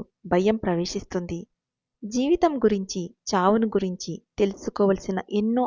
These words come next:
అద్భుతమైన విషయాలు ఉన్నాయి. ధ్యానమే దానికి మార్గం. భగవంతుడి బిడ్డగా ఈ ప్రపంచంలో జీవించడం నేర్చుకోండి. చావంటే మనిషికి భయం, ఎందుకంటే దేవుణ్ణి అతడు తన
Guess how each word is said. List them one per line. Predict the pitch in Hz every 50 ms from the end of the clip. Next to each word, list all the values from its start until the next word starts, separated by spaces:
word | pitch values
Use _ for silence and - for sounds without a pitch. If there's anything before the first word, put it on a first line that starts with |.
| - -
అద్భుతమైన | 208 185 170 165 190 185 - 185 190 190 190 202
విషయాలు | 185 175 - - 185 180 175 180 196 208
ఉన్నాయి. | 208 190 175 180 175 175 170 170 165 170 - _ _ _ _ _ _ _ _ _
ధ్యానమే | - 160 - 185 175 175 175 180 185 196 214 247 269
దానికి | 254 247 208 185 180 - 185
మార్గం. | 180 175 175 170 160 160 - 165 175 185 - _ _ _ _ _ _ _ _ -
భగవంతుడి | 170 175 165 165 - 185 190 190 190 202 185 175
బిడ్డగా | 160 170 165 - - 175 - 180 170 175 - _ _ -
ఈ | 220 240
ప్రపంచంలో | - - - - - 262 277 - - 285 269 262 262 202
జీవించడం | - 196 190 185 185 190 - 220 254 254 262
నేర్చుకోండి. | 233 208 185 - - - - 190 185 175 170 170 170 185 - _ _ _ _ _ _ _ _ _ -
చావంటే | - 269 240 247 269 302 320 320 - 302 294
మనిషికి | 254 208 190 190 - 220 - 220
భయం, | 185 175 170 170 180 170 165 170 - _ _ _ -
ఎందుకంటే | 185 170 175 170 - 170 165 165 - 220 294 370 - _ _ _ _ _ _ _ -
దేవుణ్ణి | 180 - 220 233 247 254 285 311 311 294 -
అతడు | - 208 - 214 190 185 180 - _ _
తన | - 208 202